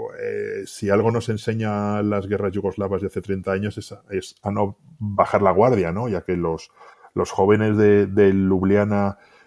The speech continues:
en mil novecientos noventa y uno, eh,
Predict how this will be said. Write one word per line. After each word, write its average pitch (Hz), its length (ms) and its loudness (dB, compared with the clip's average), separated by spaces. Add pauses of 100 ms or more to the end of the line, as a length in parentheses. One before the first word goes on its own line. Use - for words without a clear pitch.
(120)
en 98 220 -2
mil 101 120 2
novecientos 98 720 0
noventa 92 500 2
y 92 60 2
uno, 107 380 2 (340)
eh, 87 1080 -4